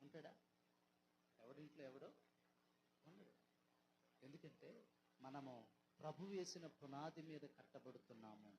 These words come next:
ప్రైజ్ లార్డ్. ఇప్పుడు నేను అంటాను, ఈ పునాది మీద కట్టబడిన వాడు కలవరపడతాడా? చెప్పండి, భయపడతాడా? అందుకనే విశ్వసించువాడు, ఎవరిని విశ్వసిస్తున్నారు? యేసుక్రీస్తు వారు అంటాడు,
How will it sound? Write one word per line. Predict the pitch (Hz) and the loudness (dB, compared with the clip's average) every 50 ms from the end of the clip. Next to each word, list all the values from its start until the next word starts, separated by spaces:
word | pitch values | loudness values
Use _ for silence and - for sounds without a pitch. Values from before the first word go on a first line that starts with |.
| - - - | -16 -16 -6
ప్రైజ్ | - 123 123 117 - | -4 -4 -4 -2 -4
లార్డ్. | 123 131 139 - - - - - - - - - - - - - - - - - - - | -6 -6 -8 -8 -12 -18 -20 -20 -20 -20 -20 -20 -20 -20 -20 -20 -20 -20 -20 -14 -10 -10
ఇప్పుడు | 139 - 143 143 | -4 0 0 2
నేను | 131 120 | 2 0
అంటాను, | 117 - - 127 113 110 - - - - - - - - | -4 -4 -6 -6 -6 -8 -12 -16 -20 -20 -20 -20 -6 2
ఈ | 156 170 | 2 2
పునాది | 165 - 156 151 160 180 208 208 233 220 | 4 4 6 8 8 8 8 8 8 6
మీద | 214 214 190 | 6 6 6
కట్టబడిన | 190 - - 139 - - 175 165 185 180 170 170 | 6 2 0 -6 -2 0 4 4 6 4 4 4
వాడు | 160 139 131 120 113 110 127 165 254 - - - - - - - - - - - - | 4 4 4 4 4 4 2 2 0 -2 -8 -16 -20 -20 -20 -20 -20 -20 -12 -6 0
కలవరపడతాడా? | 131 147 160 160 156 - 147 139 - - 135 123 147 185 302 311 - - - - - - - - - - - - - - - - - - - - - - - - - - - - | 2 4 4 4 2 2 0 -2 -2 -4 -4 -2 -2 -2 -2 -4 -8 -18 -20 -20 -20 -20 -20 -20 -20 -20 -20 -20 -20 -20 -20 -20 -20 -20 -20 -20 -20 -20 -20 -20 -20 -10 -8 -2
చెప్పండి, | - - 170 156 143 120 113 - | 2 2 4 4 2 0 0 2
భయపడతాడా? | 135 143 - 180 165 160 - - 160 143 170 240 269 269 - - - - - - - - - - - - - - - - - - | 2 4 4 6 4 4 4 2 2 2 2 2 0 -2 -6 -14 -20 -20 -20 -20 -20 -20 -20 -20 -20 -20 -20 -20 -20 -8 0 4
అందుకనే | 160 190 240 226 - 208 196 170 151 139 127 127 - - - - - - - - - - | 4 6 6 6 6 6 8 8 6 6 4 2 -4 -10 -20 -20 -20 -20 -20 -20 4 6
విశ్వసించువాడు, | 170 202 - - 240 285 285 285 - 262 240 233 - 214 190 175 151 147 143 139 135 123 117 123 - - - - - | 10 12 12 12 12 12 12 12 10 8 8 8 8 10 12 12 12 12 12 12 10 10 8 4 0 -8 -14 0 8
ఎవరిని | 165 196 220 269 277 277 | 8 10 12 12 10 12
విశ్వసిస్తున్నారు? | 269 262 240 254 254 - - 226 - 269 233 226 220 214 226 220 214 - - - - - - - - - - 160 | 10 10 10 10 8 6 6 4 4 6 8 10 10 12 10 8 8 4 -2 -10 -18 -20 -20 -20 -20 -6 6 8
యేసుక్రీస్తు | 185 214 - 254 - 247 233 - - 226 196 | 8 10 10 8 8 8 6 6 8 10 12
వారు | 180 165 | 12 12
అంటాడు, | 156 151 - 143 131 123 120 113 | 10 8 6 6 6 6 2 0